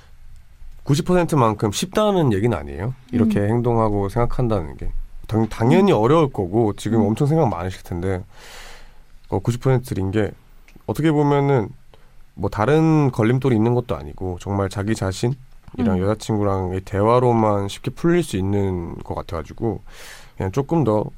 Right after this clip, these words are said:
Speaker 1: 이제 마음을 넓게 여시고 충분히 최정훈 님도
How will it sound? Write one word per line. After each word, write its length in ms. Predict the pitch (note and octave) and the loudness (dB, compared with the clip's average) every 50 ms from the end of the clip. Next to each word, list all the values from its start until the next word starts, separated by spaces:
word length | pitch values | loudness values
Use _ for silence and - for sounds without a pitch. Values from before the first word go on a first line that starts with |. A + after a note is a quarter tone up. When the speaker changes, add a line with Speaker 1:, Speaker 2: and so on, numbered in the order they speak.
| - - - - - - - - - - | -16 -18 -18 -18 -18 -18 -18 -18 -18 -14
Speaker 1:
이제 140 | - D#2 D#2 | -12 -10 -8
마음을 440 | E2 D#2+ E2+ F2+ F#2+ F#2+ F#2+ F2+ | -4 -2 -2 0 0 -2 -2 -2
넓게 360 | F2 F2+ G2 G2 G2 - F#2+ E2+ | -2 -2 -4 -4 -4 -4 -4 -4
여시고 480 | E2 E2+ - - F2 - D#2+ C3 D#3+ - - - - - | -4 -6 -8 -10 -8 -6 -6 -6 -6 -8 -12 -14 -12 -8
충분히 400 | - - F3+ F#3+ F#3+ F3+ E3 C#3 | -2 -2 0 2 2 2 2 2
최정훈 480 | C3 - D3 D#3 D#3 D3+ D3+ D3 C#3 B2+ | 0 0 2 2 4 4 4 2 2 2
님도 440 | A2 G#2 G2 - - A#2+ G2+ - | 2 0 0 -2 -2 -2 -2 -4